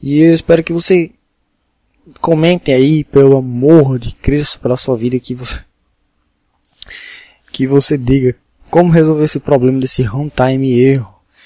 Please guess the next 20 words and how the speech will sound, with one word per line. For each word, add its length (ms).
E 460
é 200
isso, 440
galera. 480
Boa. 760
Vamos 280
pra 160
primeiro 260
sargento 300
segundo, 680
é 60
isso, 320
vamos 240
ver 100
nossas 460
recompensas. 960
Fizemos 380
aqui 280
a 60
nossa 400